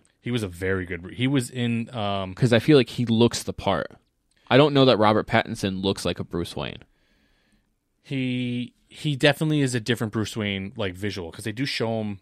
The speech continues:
Speaker 1: as, he's young too, by the way. This is early Batman stages. This is
Speaker 2: Okay.
Speaker 1: not, this is not Batman in his forties when he's got a full-blown high-tech Batcave. This is Batman starting off young, twenty-something-year-old Batman.
Speaker 2: How old is Alfred?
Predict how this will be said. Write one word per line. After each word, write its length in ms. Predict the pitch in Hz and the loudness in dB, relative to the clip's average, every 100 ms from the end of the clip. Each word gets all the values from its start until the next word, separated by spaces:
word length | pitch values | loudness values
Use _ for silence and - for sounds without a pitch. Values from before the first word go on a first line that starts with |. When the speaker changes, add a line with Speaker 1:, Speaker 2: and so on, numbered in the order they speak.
| - | -10
Speaker 1:
as, 260 | 110 98 - - | -8 -8 -10 -12
he's 240 | 120 107 | -10 -2
young 240 | 117 113 | -2 -2
too, 180 | 95 107 | -4 -8
by 120 | 90 85 | -6 -6
the 80 | |
way. 140 | 82 80 | -8 -8
This 200 | 98 - | -10 -10
is 120 | 110 | -10
early 300 | 113 104 95 | -6 -6 -6
Batman 360 | 90 87 82 82 | -6 -8 -10 -12
stages. 460 | 95 85 90 - | -14 -14 -16 -12
This 160 | - 110 | -8 -6
is 80 | 80 | -6
Speaker 2:
Okay. 80 | |
Speaker 1:
not, 240 | 113 110 117 _ _ _ _ | -6 -8 -10 _ _ _ _
this 160 | 127 147 | -6 -4
is 140 | 135 | 0
not 220 | 139 113 | 0 2
Batman 420 | 117 113 113 107 | 2 2 0 -2
in 100 | 101 | -2
his 160 | 101 92 | -4 -8
forties 460 | - 107 104 92 92 | -4 -4 -2 -6 -10
when 100 | 87 | -12
he's 160 | 95 | -10
got 140 | 101 92 | -6 -6
a 40 | |
full-blown 840 | - 110 101 95 98 98 95 95 - _ - | -6 -6 -6 -4 -4 -4 -4 -8 -12 _ -8
high-tech 520 | 107 95 - 92 - | -4 -4 -6 -10 -4
Batcave. 480 | 95 92 - 82 85 | -4 -4 -8 -12 -10
This 160 | 95 | -10
is 80 | 98 | -8
Batman 380 | 92 95 92 90 | -2 -2 -2 -8
starting 380 | - 95 90 90 | -6 -6 -4 -6
off 220 | 87 85 | -8 -8
young, 400 | 90 90 90 87 | -8 -8 -8 -12
twenty-something-year-old 800 | - 92 92 90 90 92 90 87 | -12 -10 -10 -10 -12 -10 -10 -10
Batman. 400 | 95 95 101 - _ - | -10 -10 -12 -14 _ -6
Speaker 2:
How 140 | 110 | -2
old 180 | 98 98 | 0 0
is 100 | 92 | -4
Alfred? 360 | - 71 - | -6 -8 -12